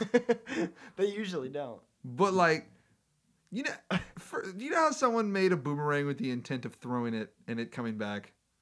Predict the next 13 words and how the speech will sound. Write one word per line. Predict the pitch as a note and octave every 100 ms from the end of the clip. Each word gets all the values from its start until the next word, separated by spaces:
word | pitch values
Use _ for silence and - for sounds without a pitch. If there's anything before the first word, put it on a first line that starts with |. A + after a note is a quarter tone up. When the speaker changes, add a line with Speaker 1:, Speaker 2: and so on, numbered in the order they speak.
| _ _ _ _ _ _
Speaker 1:
Did | A#2+ B2
they? | B2+ A#2+
Speaker 2:
Mm, | A2+ - _ _ _ _ _ -
I'm | C#3+ C#3+
sure. | - C3+ - - _ _ _ _ -
What | C3+ B3+
if | F4+
we | C4
marketed | G3 D3+ D#3 E3 D3 B2+
one | A#2 A#2 A2+ A2 A2 - _ _ _
that | A2+ F#2 -
didn't? | A#2+ G2 F2+ - _ _ _ _ _ _ _ _ _ _ _ _ _ _ _ _ _ _ -
Speaker 1:
I | F#3